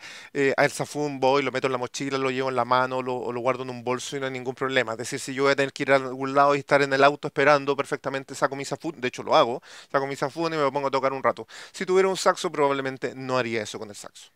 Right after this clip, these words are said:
O sea, no voy a ir <laughs> y llevar el saxo e instalarme en el auto. Entonces, lo podría hacer también, pero lo más probable es que no lo haga. En cambio, con el safún sí. Voy, lo llevo. Y si es que no lo ocupé, filo, no importa, lo traigo de vuelta. No hay, no hay problema.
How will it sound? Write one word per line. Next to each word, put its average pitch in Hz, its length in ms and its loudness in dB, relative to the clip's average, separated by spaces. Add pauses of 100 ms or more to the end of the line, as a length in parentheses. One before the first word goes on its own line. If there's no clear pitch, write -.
O - 40 -20
sea, 123 100 -8
no 123 120 -10
voy 123 180 -2
a 120 80 6
ir 139 220 -2
<laughs> - 680 -12
y 143 80 -4
llevar 135 240 6
el 131 100 -2
saxo 147 380 2
e - 20 -4
instalarme 131 380 -2
en 131 80 -2
el 131 100 4
auto. 139 400 4
Entonces, 143 340 -8
lo 208 120 2
podría 214 280 6
hacer 208 200 4
también, 185 300 0
pero 180 140 -2
lo 175 100 0
más 175 180 2
probable 170 380 -2
es - 40 -6
que - 80 -4
no 160 100 -4
lo 147 120 2
haga. 135 100 2
En 151 80 0
cambio, 165 220 -2
con 165 80 0
el 156 60 -2
safún 160 300 -6
sí. 95 260 -10
Voy, 175 340 -4
lo 143 120 -2
llevo. 143 360 4
Y 180 60 -2
si 208 100 2
es 190 60 0
que 202 100 -2
no 196 100 0
lo 190 80 4
ocupé, 185 400 4
filo, 156 240 -4
no 143 100 -8
importa, 135 340 -4
lo 123 100 -10
traigo 131 280 0
de 120 60 -4
vuelta. - 400 -10
No 131 80 -12
hay, 120 80 -10
no 123 80 -10
hay 131 60 -6
problema. 110 400 -8